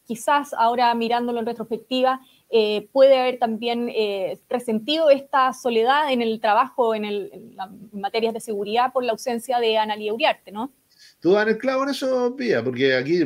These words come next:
Speaker 2: todos vamos a mirar si, eh, eh, si la ministra Toá, ¿no es cierto?, la ministra del Interior,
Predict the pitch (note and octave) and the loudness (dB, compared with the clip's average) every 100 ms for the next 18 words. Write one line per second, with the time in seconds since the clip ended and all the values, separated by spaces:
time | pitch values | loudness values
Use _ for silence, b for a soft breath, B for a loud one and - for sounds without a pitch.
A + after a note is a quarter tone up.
0 | A#2+ F#3 G#3+ A#3+ A#3 A#3 D3 - - D#3+ | 0 0 0 0 -2 -2 -4 -8 -10 -4
1 | D3+ D3 C#3 - B2+ B2+ B2 A#2+ A#2 B2+ | -2 -2 -4 -6 -4 -2 -2 -4 -6 -6
2 | A#2 A2+ A2 G#2 G2 _ _ - - A#2+ | -6 -6 -8 -10 -16 _ _ -14 -6 -6
3 | A#2+ C#3 D#3 D#3+ C3+ C#3+ D#3+ F#3 D#3+ D3+ | -4 -6 -4 -2 2 2 2 -2 -8 -10
4 | D#3 D3 C3 C#3 D3+ C3+ C#3+ D#3+ G3+ | -10 -8 -8 -6 -6 -4 -4 -4 -6